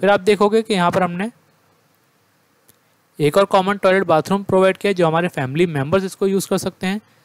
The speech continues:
चार फीट छः इंच बाय सात फीट का आपको यहाँ पर कॉमन टॉयलेट बाथरूम मिलेगा। अगर आप चाहते हो कि सिर्फ यही टॉयलेट बा-, कॉमन टॉयलेट बाथरूम रहे तो आप इसको स्टोर एरिया भी बना सकते हो।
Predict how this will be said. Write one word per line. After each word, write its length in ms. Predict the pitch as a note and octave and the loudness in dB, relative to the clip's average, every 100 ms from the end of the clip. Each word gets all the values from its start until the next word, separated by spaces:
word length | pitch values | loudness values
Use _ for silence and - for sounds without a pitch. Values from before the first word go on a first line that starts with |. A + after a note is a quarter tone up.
| _ _ | _ _
चार 220 | - F3 | 0 2
फीट 140 | F3 G#3+ | 0 -4
छः 180 | - F3+ | -4 -4
इंच 140 | E3+ | -2
बाय 140 | F#3 | -2
सात 240 | F#3 D3 C#3+ | 0 -2 -2
फीट 160 | D#3+ | -4
का 140 | - D#3+ | -2 0
आपको 220 | D#3 D#3 | 0 -2
यहाँ 140 | C#3+ | -4
पर 140 | C#3 - | -4 -6
कॉमन 360 | - C3+ D#3 F3 - | -6 -4 -4 -4 -2
टॉयलेट 240 | C#3 C3+ | -2 0
बाथरूम 320 | B2 A#2+ B2 | -2 -4 -6
मिलेगा। 340 | A#2 A2+ A2 A2 _ _ _ _ | -6 -6 -6 -10 _ _ _ _
अगर 200 | C3 D#3 | -4 0
आप 140 | F#3 G3 | 0 0
चाहते 300 | G3+ G3 G#3+ | 0 0 0
हो 60 | |
कि 140 | G#3 G#3 | 0 -2
सिर्फ 320 | G#3 F#3+ - | -2 -4 -2
यही 220 | D3 F#3+ - | 0 -2 -2
टॉयलेट 260 | - F#3 F#3+ E3+ | 0 2 0 -4
बा-, 200 | E3 F3 - - - - | -6 -6 -10 -20 -20 -2
कॉमन 260 | D#3 E3+ F3+ | 0 0 0
टॉयलेट 260 | D#3+ E3 | 0 2
बाथरूम 400 | F3 F3 F3+ F#3+ | 2 0 0 -2
रहे 200 | F3+ F#3+ A#3 _ _ _ | 0 -2 -4 _ _ _
तो 80 | F3+ | 0
आप 120 | F#3 | 2
इसको 280 | F#3 - G3 | 0 0 0
स्टोर 340 | E3 - F3 G3 | 0 0 0 2
एरिया 340 | D3+ B2+ C3 | 0 0 0
भी 100 | D3+ | 0
बना 220 | D3 A#2+ | 0 -2
सकते 320 | A2+ B2 - | -6 -8 -4
हो। 180 | A2+ A2 | -2 -2